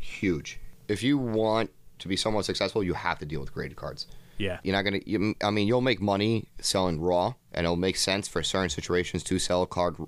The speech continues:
Speaker 1: like, raw, which is not graded, you know, straight from a
Speaker 2: Is
Speaker 1: pack.
Speaker 2: that kind of situation where you think it's not as good as the price? Like, you think it's not a ten, so you sell it raw?
Speaker 1: Yeah, exactly. Like,
Speaker 2: Right.
Speaker 1: if it's not centered, why are you gonna spend, especially with the way th-, the pricing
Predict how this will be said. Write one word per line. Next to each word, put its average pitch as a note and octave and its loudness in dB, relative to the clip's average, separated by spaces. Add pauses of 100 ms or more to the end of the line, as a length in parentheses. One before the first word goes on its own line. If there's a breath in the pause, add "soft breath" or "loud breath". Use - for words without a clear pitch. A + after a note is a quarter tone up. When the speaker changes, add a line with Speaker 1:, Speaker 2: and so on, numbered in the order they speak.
(120)
Speaker 1:
like, E2 0
raw, F2+ 4
which D#2+ -4
is D#2 0
not D#2+ 0
graded, F#2 2 (140)
you E2+ 0
know, D2+ -2
straight - 0
from F2 0
a - 2
Speaker 2:
Is D#2 -6
Speaker 1:
pack. E2+ 0
Speaker 2:
that A#2 0
kind A2+ -2
of G#2+ -4
situation A2 0
where G#2 0
you G2 -2
think G#2 -2
it's G2+ -4
not G#2+ 0 (160)
as G2+ -4
good G#2 0
as - 0 (140)
the - -4
price? - 0 (300)
Like, A2 0
you A#2 0
think A2+ -2
it's A2+ -2
not G#2 2
a G2+ 0
ten, G#2 0
so G#2+ 2
you G2+ 2
sell G#2+ 2
it - -4 (240)
raw? A2 4
Speaker 1:
Yeah, B2+ 4
exactly. F2+ 0
Like, E2 -4
Speaker 2:
Right. F#2+ -2
Speaker 1:
if G2 2
it's F#2+ 0
not A2 0
centered, F#2 2 (140)
why A2 2
are A#2+ 2
you A#2+ 4
gonna A2 2
spend, G#2+ 2
especially C3 0
with B2 0
the A2+ 2
way A2+ 4
th-, G2 -4 (140)
the F#2 0
pricing F#2+ 0